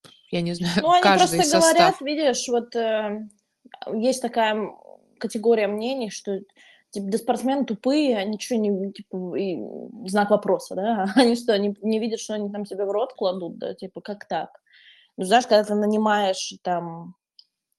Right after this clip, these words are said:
Speaker 2: ну, я забыла,
Speaker 1: За
Speaker 2: как его зовут,
Speaker 1: некислые
Speaker 2: условно,
Speaker 1: деньги.
Speaker 2: фи-, физио,
Speaker 1: Мгм.
Speaker 2: да, там, пусть будет, кто этим занимается, да? И он тебе говорит: «Вот это топ-добавка, десять из десяти», там, витаминчики, все дела. То есть, и плюс ты смотришь на состав, там ничего нету, да?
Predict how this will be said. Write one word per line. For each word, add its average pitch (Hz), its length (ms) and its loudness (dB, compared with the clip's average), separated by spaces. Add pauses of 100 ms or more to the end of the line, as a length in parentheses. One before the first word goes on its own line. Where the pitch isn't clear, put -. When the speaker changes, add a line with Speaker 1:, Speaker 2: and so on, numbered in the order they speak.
(380)
Speaker 2:
ну, 202 80 2
я 196 140 6
забыла, 190 280 6
Speaker 1:
За - 20 2
Speaker 2:
как 208 180 2
его 247 120 4
зовут, 208 300 0
Speaker 1:
некислые - 20 0
Speaker 2:
условно, 208 380 4
Speaker 1:
деньги. - 0 -
Speaker 2:
фи-, 294 500 4 (260)
физио, 233 640 4
Speaker 1:
Мгм. - 0 -
Speaker 2:
да, 208 200 2
там, 190 260 -4
пусть 190 200 -4
будет, 175 140 -10
кто - 160 -4
этим 196 260 -4
занимается, 180 640 -12
да? 208 200 -8 (640)
И 226 80 2
он 247 160 6
тебе 254 120 0
говорит: 233 240 4
«Вот 226 180 4
это 254 180 2
топ-добавка, 214 840 4
десять 202 360 -6
из 180 120 -8
десяти», 214 520 -8
там, 190 180 -6
витаминчики, 196 580 -6
все - 200 -10
дела. 175 480 -4 (260)
То 202 100 -4
есть, 202 160 -4
и 220 200 -2
плюс 214 260 -6
ты 214 100 -10
смотришь 220 360 -2
на 190 120 -6
состав, 294 520 -2
там 208 140 -6
ничего 196 300 -8
нету, 165 320 -12
да? 220 340 -8